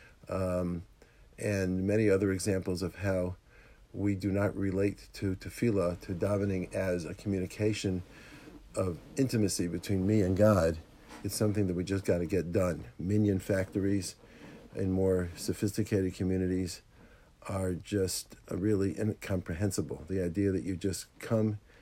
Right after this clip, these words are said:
get the job done, standing on the sidewalk or quickly or that kind of thing, it, it's not consistent with the idea of tefillah. And I know that when I say this, uh,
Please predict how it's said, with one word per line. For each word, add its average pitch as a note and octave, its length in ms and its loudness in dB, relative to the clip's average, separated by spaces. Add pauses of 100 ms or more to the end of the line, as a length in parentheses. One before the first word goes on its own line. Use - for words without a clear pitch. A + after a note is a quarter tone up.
(280)
get F#2+ 180 2
the G2 80 -2
job F#2 280 0
done, G2 220 0
standing G2+ 400 2
on F2+ 100 0
the E2 80 -2
sidewalk F#2 640 0
or E2 100 -6
quickly G2 480 -2
or F2 220 -2
that F#2+ 160 -4
kind F#2 140 -2
of F2 120 -4
thing, F#2 240 -2 (680)
it, F#2+ 240 -4
it's - 240 -6
not A2 240 2
consistent F#2+ 880 -2
with G2 420 -2
the G2 180 -2
idea F2+ 340 -2
of F2+ 140 -6
tefillah. E2+ 480 -4 (680)
And F#2 440 -2 (300)
I F#2+ 120 -2
know G2+ 500 2
that F2+ 180 -2
when G2 160 -2
I F#2 120 -2
say A2+ 300 4
this, F2 420 0 (720)
uh, E2+ 480 -4